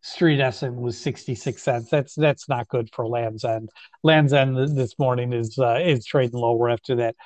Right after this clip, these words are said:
uh, weak report. Uh, the stock's down fourteen point three six percent.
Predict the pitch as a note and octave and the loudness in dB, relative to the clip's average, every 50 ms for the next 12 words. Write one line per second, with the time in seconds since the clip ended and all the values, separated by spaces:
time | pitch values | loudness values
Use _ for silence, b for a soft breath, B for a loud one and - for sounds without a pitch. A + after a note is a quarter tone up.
0 | B B B B - - A#2+ A2+ A2+ B2+ D3 D#3 C#3+ B2+ B2+ B2 - - B2+ A#2 | B B B B 0 0 2 2 2 0 0 0 0 0 -2 -2 -4 -4 -4 -4
1 | - - - B2+ A#2 A2+ B2 - B B B B B B - B2+ B2 A#2+ B2 B2 | -4 -2 -2 0 0 0 -2 -6 B B B B B B 2 2 2 2 2 0
2 | C3 A#2+ - - C#3+ B2+ B2+ - - - C3 A#2 A#2 A2+ - - C#3+ C3 B2 - | -2 -2 0 2 2 2 2 0 0 0 0 0 -2 -4 -2 0 0 0 0 -2
3 | - C3 A#2+ A#2 - B2+ A2+ A2 - - B2+ B2 A#2 - - C3+ A#2+ - - - | -4 -6 -6 -4 -4 -6 -6 -6 -8 -8 -8 -8 -8 -6 -8 -8 -8 -10 -12 -12
4 | A#2 G2+ - - A#2+ A2 A2+ | -12 -10 -8 -8 -8 -8 -8